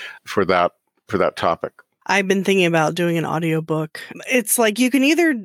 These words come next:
Speaker 2: record it yourself, you can hire someone to do it, but now there's, like, A I and stuff. I don't, I don't know. I'm going back and forth on the different options. <laughs>
Speaker 1: Yeah, it's, I think it just depends on the author. If,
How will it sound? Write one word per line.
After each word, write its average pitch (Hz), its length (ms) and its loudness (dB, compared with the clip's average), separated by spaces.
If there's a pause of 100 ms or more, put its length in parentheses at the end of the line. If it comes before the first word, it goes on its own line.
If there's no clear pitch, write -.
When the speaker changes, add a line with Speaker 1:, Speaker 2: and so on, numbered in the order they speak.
Speaker 2:
record 247 460 2
it 220 80 0
yourself, 262 800 0
you 202 100 -6
can 185 140 -4
hire 226 340 0
someone 220 280 -4
to 196 60 -10
do 208 160 0
it, 180 120 -4
but 190 100 -2
now 196 240 2
there's, 170 420 0
like, 165 220 -4
A 180 220 2
I 175 240 0
and 160 260 0
stuff. 160 560 0
I 160 140 -2
don't, 156 260 -4 (320)
I 185 140 0
don't 165 120 0
know. 151 140 -6 (180)
I'm 214 460 0
going 214 340 2
back 165 180 2
and 170 140 -4
forth 170 320 -2
on 170 140 0
the 185 80 -4
different 175 300 -6
options. 190 720 -4
<laughs> - 20 -8 (800)
Speaker 1:
Yeah, 175 220 4
it's, - 500 0
I 160 80 2
think 202 180 0
it 165 100 2
just 151 180 -4
depends 135 420 -2
on 110 180 0
the 104 160 2
author. 101 680 2 (180)
If, - 480 -2